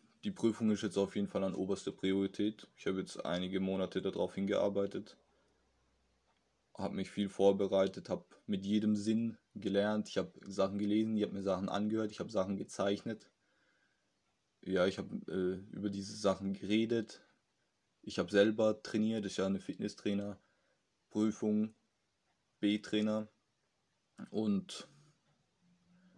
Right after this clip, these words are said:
ja, mit jedem Sinn habe ich mich darauf vorbereitet und bin mir ziemlich sicher, dass dieser Stoff sitzt. Also da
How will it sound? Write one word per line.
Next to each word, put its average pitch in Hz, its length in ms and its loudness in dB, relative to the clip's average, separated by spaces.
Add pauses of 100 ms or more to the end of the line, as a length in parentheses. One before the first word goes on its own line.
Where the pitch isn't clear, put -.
(480)
ja, 95 220 6
mit 113 160 0
jedem 107 300 4
Sinn 113 400 0 (480)
habe 101 180 0
ich - 140 -6
mich 107 360 -4 (300)
darauf 101 300 0
vorbereitet 107 840 2 (1120)
und 98 880 -4 (2750)
bin 113 220 4
mir 107 340 4 (240)
ziemlich 107 520 0
sicher, 120 280 0
dass 98 160 0
dieser 92 300 0
Stoff - 360 0
sitzt. - 360 -6
Also 92 180 -2
da 87 320 2